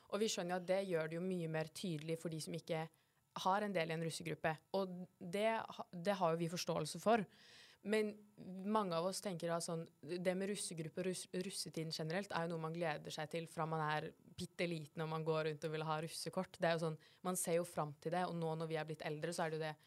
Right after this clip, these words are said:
vi gleder oss til russeturer og det med samholdet i russegrupper. Og mange av oss tenker da at hvis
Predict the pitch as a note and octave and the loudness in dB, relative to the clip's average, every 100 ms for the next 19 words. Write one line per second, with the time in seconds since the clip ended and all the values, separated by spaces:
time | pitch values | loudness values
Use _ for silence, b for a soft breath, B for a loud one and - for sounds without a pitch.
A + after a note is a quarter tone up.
0 | b b b F#3 F3+ E3 D#3+ - E3 F#3+ | b b b -2 2 2 0 -6 -4 -2
1 | - E3 - D#3+ D#3 E3+ E3 E3 D#3+ D#3+ | -2 -2 -2 -2 2 2 2 0 0 -2
2 | - F#3 D#3+ D3+ D#3 E3 E3 F3 E3 E3 | -2 -2 -2 -4 -2 -2 -2 -4 -4 -4
3 | D#3 - A3 F#3 B B B B B _ | -6 2 2 2 B B B B B _
4 | - G3 F#3+ F#3 - G#3 F#3 E3 F3+ G3+ | 0 4 6 4 2 0 0 0 -2 -4
5 | F3 E3+ D#3+ D#3+ - - - F3 F#3 E3+ | -4 0 2 2 -4 -20 -14 -6 -2 -2
6 | - | -2